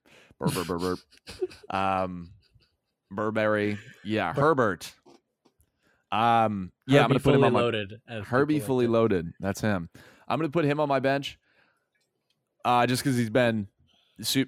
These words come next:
Speaker 1: super, super hot. Uh,
Speaker 2: Phenomenal.
Speaker 1: yeah, like, really, really good, like, really good, and he's becoming, like, a name. He's what? He's top five in, in total passing yards this year.
Speaker 2: Yeah.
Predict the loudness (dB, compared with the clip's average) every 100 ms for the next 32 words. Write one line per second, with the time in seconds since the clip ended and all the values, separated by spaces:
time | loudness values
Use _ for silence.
0 | -4 -2 0 2 0 -2 -6 -4 -2 -4
1 | -6 -8 -8 -4 0 2 0 -2 -10 -18
2 | _ _ _ _ _ -6 -6 -6 -12 -4
3 | -4 2 2 4 2 0 -4 -10 -14 -12
4 | -4 0 0 -2 -10 -12 -10 -8 -6 -4
5 | -4 -4 -4 -4 -2 -2 0 0 0 -2
6 | -4 -2 -2 -2 0 0 0 -4 -6 -6
7 | -6 -8 -6 -6 -2 -4 -4 -10 -14 -18
8 | -14 -12 -12 -12 -6 -4 -4